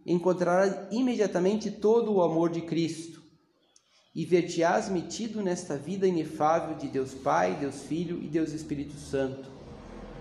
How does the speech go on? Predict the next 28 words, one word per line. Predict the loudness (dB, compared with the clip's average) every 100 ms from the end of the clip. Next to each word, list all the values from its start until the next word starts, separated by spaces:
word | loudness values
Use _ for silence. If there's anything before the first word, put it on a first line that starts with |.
| -12 -12 -14 -14 -16 -16 -16 -16 -14 -4
Obterás | -4 4 6 6 6
a | 4
for-, | 2 4 8 8 6 4
forças | 8 8 6 -4 0
para | 2 2
cumprir | -2 -2 0 0 0
acabadamente | 0 0 -2 -2 0 0 0 0 -2
a |
vontade | -2 -2 0 0 0
de | -4
Deus. | 0 0 0 -6 -12 -18 -20 _ _ _ _ _ _ _ _
Encher-te-ás | -4 0 0 0 2 4 6 4 2
de | -2
desejos | -2 0 2 2 2 -2 -6
de | -8 -6
servir | -4 -4 -4 -2
a | -2
todos | 0 -2 -2 -4 -6
os | -4
homens. | 4 6 6 0 -8 -14 -18 -20 _ _ _ _ _ _ _ _ _ _
Serás | 0 4 4 4
o | 0
cristão | -4 -6 0 2 2
que | 0
às | 0 0
vezes | 2 2 2 -4 -2
sonha | -2 0 -2
ser, | -2 0 0 0 -8 -16 -20